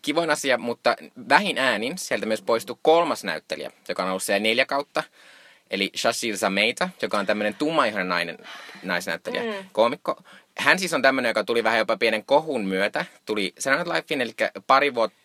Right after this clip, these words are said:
Speaker 1: neljä vuot-, neljä, viisi vuotta sitten Saturday Night Livessa oli kauhea kohu siitä, että siinä valittiin taas uudet näyttelijät, ne oli kaikki vaaleahoisia miehiä. Sitten tuli ko-, tosi kova kritiikki medialta.
Speaker 2: Siis paine, että mi-, mi-, missä
Speaker 1: Et,
Speaker 2: muut?
Speaker 1: et, et missä kaik-,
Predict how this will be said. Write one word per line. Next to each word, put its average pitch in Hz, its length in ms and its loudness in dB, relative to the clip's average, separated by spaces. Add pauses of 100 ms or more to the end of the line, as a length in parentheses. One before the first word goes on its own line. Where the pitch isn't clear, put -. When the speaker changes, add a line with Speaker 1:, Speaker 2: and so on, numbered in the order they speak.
(140)
Speaker 1:
neljä 127 360 4
vuot-, 104 220 0
neljä, 123 200 2
viisi 139 160 -2
vuotta - 200 -6
sitten 107 320 -2
Saturday 117 140 2
Night 110 120 2
Livessa 101 200 -2
oli 95 80 -4
kauhea 127 300 4
kohu 98 180 -4
siitä, 95 280 0
että - 260 -2 (340)
siinä 110 160 0
valittiin 110 280 2
taas 151 220 6
uudet 143 180 -4
näyttelijät, 131 420 0
ne 117 40 -6
oli 107 100 0
kaikki 113 280 -2
vaaleahoisia 104 400 2
miehiä. 95 340 0
Sitten - 200 -2 (240)
tuli 110 260 -4
ko-, 160 260 -2
tosi 202 200 -2
kova 139 140 4
kritiikki 117 360 -6
medialta. 104 420 2
Speaker 2:
Siis 196 120 2
paine, 190 280 2
että 170 160 -4
mi-, 202 200 -10
mi-, 220 180 -8
missä 226 160 0
Speaker 1:
Et, 233 60 2
Speaker 2:
muut? - 260 0
Speaker 1:
et, - 100 -12
et - 120 -2 (140)
missä 190 380 -2
kaik-, 180 220 4